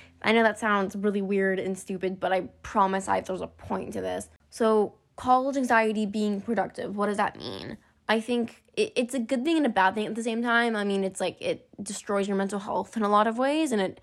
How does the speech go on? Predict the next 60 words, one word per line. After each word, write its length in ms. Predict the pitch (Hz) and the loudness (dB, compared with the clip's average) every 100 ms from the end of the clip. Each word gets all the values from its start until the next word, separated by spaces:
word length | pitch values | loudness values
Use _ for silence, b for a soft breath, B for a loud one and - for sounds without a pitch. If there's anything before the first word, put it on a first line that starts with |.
| b b b _ | b b b _
it 100 | 208 | 4
really 180 | 214 214 | 6 4
affects 260 | 214 202 | 4 0
how 100 | - | 0
you 80 | 202 | -2
function 400 | 208 196 190 196 | 0 0 0 -2
in 120 | 180 | 0
an 120 | 190 190 | 0 0
environment 420 | 190 185 190 - | 2 2 0 -2
where 120 | 190 | -2
you're, 360 | 185 - - 190 | -2 -6 -8 -4
you're 180 | 190 | -2
supposed 200 | 190 208 | -2 -4
to 60 | - | -8
be 60 | 190 | -4
getting 220 | 190 185 | -4 -4
an, 80 | 185 | -8
an 140 | - 190 | -6 -4
education, 600 | 196 226 202 196 196 196 | -4 -8 -8 -6 -4 -4
supposed 220 | 196 196 | -4 -6
to 60 | 220 | -4
be 100 | 190 | -8
kind 240 | 202 190 | -6 -4
of 100 | 190 | 0
blossoming 480 | 233 233 240 233 220 | 0 0 0 0 0
in, 180 | 196 190 | 0 -2
in 260 | 185 185 | -4 -4
your 140 | 185 190 | -2 0
own 180 | 202 196 | -2 -2
social 260 | 196 196 | -4 -2
life 260 | 190 185 185 | -2 -2 -4
as 180 | 185 190 | -4 -4
you, 120 | 190 | -2
as 160 | 185 196 | -2 -4
you 60 | 214 | -4
get 80 | |
older. 480 | - 190 190 226 254 B | -4 -2 0 2 0 B
But 120 | - 226 | 0 4
it 60 | |
also, 380 | 208 226 240 226 | 6 4 2 2
I 120 | 214 | 2
think, 420 | 214 196 190 - - _ _ - 117 - - | 0 -2 -2 -6 -16 _ _ -16 -16 -16 0
allows 460 | 208 202 202 202 | 4 6 4 4
you 60 | 208 | 0
to 100 | 196 | 0
think 260 | 196 196 196 | 0 -4 -4
about 320 | 196 196 208 | -2 -4 -4
things 260 | 175 190 | -6 -6
critically, 460 | - - - - 82 | -8 -8 -8 -6 -4
about 200 | - 80 | -2 -4
your 80 | - | -6
future, 460 | - - - - | -8 -10 -4 -4
what, 220 | 196 190 - | 0 -2 0
what 220 | 208 208 | -2 0
you 100 | 214 | 0
want, 380 | 202 208 247 - | 2 0 -2 -8
what 160 | 214 | -8
you 100 | 208 | -6
don't 240 | 190 185 196 | 0 0 4
want, 340 | 202 226 - | 4 2 -6